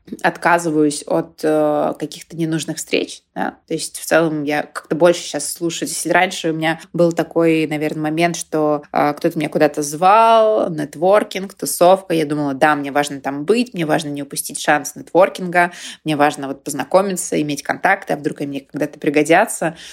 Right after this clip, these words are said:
Вот. То сейчас, э, я, ну, особенно с появлением ребёнка, гораздо стала аккуратнее,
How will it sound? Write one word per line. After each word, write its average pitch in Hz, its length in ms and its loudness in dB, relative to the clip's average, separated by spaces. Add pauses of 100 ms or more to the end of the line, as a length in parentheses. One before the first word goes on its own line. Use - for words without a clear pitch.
(180)
Вот. 151 260 -2
То 151 100 -2
сейчас, - 640 -2
э, 151 340 2
я, 147 1400 0
ну, 160 60 0
особенно 160 320 2
с - 40 -14
появлением 151 460 2
ребёнка, 156 500 -4
гораздо 147 640 2 (260)
стала 151 580 2 (180)
аккуратнее, 165 920 0